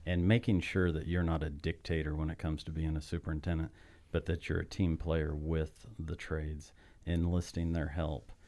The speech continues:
and helping them be successful will help you be successful. And that's one of the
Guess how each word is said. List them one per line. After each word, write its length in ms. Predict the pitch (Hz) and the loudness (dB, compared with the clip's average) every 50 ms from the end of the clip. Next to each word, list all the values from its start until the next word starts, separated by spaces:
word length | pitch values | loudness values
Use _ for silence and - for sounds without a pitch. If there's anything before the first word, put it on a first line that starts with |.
| - - - - | -20 -20 -12 -4
and 260 | - 92 87 85 82 78 | 0 0 2 2 2 2
helping 400 | 92 107 107 - 101 80 76 76 | 0 0 0 0 0 0 0 2
them 180 | 87 90 82 | 2 0 0
be 140 | 73 73 73 | 0 -2 -6
successful 840 | - - - - - - - 76 73 - - - 80 80 78 - - - - - - - | -6 -8 -12 -14 -10 -4 -4 -4 -4 -4 -6 -6 -4 -4 -4 -6 -8 -12 -20 -14 -6 -2
will 180 | 90 82 80 | 0 0 2
help 280 | 71 76 78 73 - - | 0 0 -2 -2 -2 -2
you 140 | 80 80 78 | -2 -2 -2
be 160 | 73 67 65 | -2 -4 -8
successful. 720 | - - - - - - - - - - - - - - - - - - - - - - - - | -8 -10 -14 -18 -16 -12 -10 -10 -10 -10 -12 -14 -14 -16 -16 -18 -20 -20 -20 -20 -20 -18 -10 -6
And 420 | 85 82 78 78 78 78 76 76 | -2 -2 0 0 0 -2 -2 2
that's 260 | 80 92 92 - - | 2 2 2 2 0
one 200 | 90 82 80 82 | -2 0 2 2
of 100 | 80 76 | 2 2
the 120 | 73 78 | 0 -4